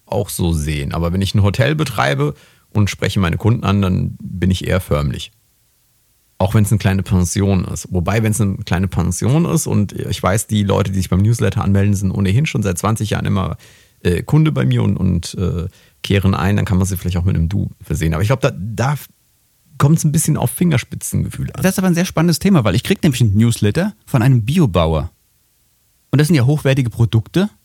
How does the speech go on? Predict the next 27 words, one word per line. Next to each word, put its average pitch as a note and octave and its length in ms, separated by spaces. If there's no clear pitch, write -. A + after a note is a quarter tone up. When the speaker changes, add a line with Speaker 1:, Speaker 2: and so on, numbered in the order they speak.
Speaker 2:
sag A#2 160
ich B2+ 80
mal, B2 120
die A2+ 80
sind C3+ 320
etwas A2+ 240
hochwertiger C3 480
als B2 120
die C3 100
vom G2 180
Supermarkt. B2+ 500
Zumindest B2+ 340
versucht B2 300
er A#2 80
mir A#2 80
das A#2 100
zu A#2+ 80
kommunizieren. A2 580
Der B2 100
spricht - 300
mich D3+ 160
aber C3 100
sofort B2+ 320
mit C3 200
Du E3+ 120
an. E2 240
Also B2 180